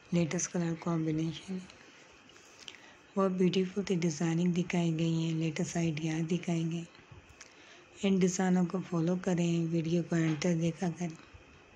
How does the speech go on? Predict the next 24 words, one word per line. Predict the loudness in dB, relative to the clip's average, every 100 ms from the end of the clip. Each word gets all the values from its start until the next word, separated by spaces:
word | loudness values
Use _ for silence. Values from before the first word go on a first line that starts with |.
| -20 -20 -20 -20 -20 -20 -20 -20 -14 -10
क्योंकि | -2 2
last | 4 2 -2
तक | -4 -4 -2
video | 0 0
में | 0 -2 -2 -2
बहुत | -4 -6 0
प्यारे | 2 2
designing | 4 2 2 2 2 4
होते | 2 2 0
हैं, | 0 -2
कोई | 0 0
designing | 0 0 -2 -2 -2
miss | -2 -4 -4
ना | -4
करें। | -6 -16 -20 -20 -18 -18 -18 -20 -20 -20 -20 -20 -20 -20 -16 -2
Comment | 2 2 0 0
में | 2 2
बताना | 2 0 2 2
मत | 2 0 0
भूलिएगा | 0 2 2 0 0 0 -2
आपको | -4 -2
video | 0 0 0 -2
कैसी | -2 -2 -2
लगी। | 0 -2